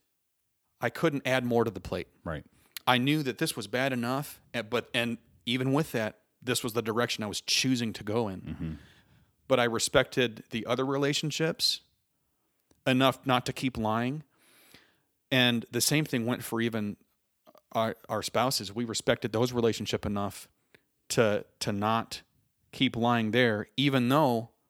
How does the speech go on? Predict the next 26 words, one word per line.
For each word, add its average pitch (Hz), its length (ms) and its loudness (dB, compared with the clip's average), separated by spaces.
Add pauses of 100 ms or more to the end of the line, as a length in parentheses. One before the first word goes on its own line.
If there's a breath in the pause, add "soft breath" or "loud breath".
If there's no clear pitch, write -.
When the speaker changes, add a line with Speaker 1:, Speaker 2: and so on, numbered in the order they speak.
(100)
Speaker 1:
we 127 120 4
were 120 120 0
in 120 140 -4
the 120 60 -2
middle 123 340 2
of 110 120 0
the 110 100 0
most 113 520 0 (1000)
drastic 120 680 2
form 117 540 2
of 101 180 -2
a 98 40 -2
slap 120 400 0
in 120 80 0
the 110 80 -2
face 110 340 0
that - 180 -6
you 107 80 -8
could 101 140 -6
give 101 200 -2
to 95 60 -8
your 98 100 -2
spouse's 95 380 -4
broken 107 540 0
vows. 98 540 -2
Speaker 2:
Right. 73 180 -10